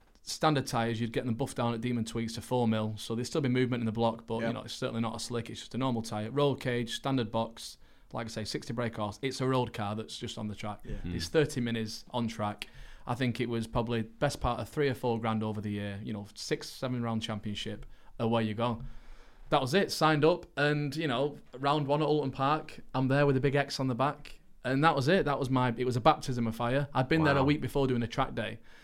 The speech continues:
Speaker 1: I didn't know about T S L or anything like that, uh, but somebody had told me that these minis were doing two minute twenties, I think, around the thing. And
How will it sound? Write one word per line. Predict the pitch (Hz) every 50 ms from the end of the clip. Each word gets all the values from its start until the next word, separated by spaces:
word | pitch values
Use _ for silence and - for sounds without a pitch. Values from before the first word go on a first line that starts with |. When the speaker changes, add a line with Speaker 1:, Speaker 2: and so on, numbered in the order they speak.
| - - - - - - - - -
Speaker 1:
I | 123 131
didn't | 151 151 143
know | 131 123
about | 120 117 110 - -
T | - - 135 131
S | 123 - -
L | 123 123
or | 123 131
anything | 143 135 131 - 117
like | 113 107 107 -
that, | - 107 101 - - - - - - - - -
uh, | 107 107 104 107 104
but | 110 113 -
somebody | - - 127 120 117
had | 113 -
told | - 120 113
me | 113 110
that | 110 107 - - - - - 107 - 95
these | - 120 120 104
minis | 110 117 120 117 113 104
were | 113 110
doing | 104 113 110 110 107 110 104 - - - - - -
two | - - 131 127
minute | 123 117 110 110 - -
twenties, | - - 120 120 120 110 - 101 98
I |
think, | 92 98 98 101 98 - 107
around | 107 104 - -
the | -
thing. | - 104 104 107 107 104
And | 98 107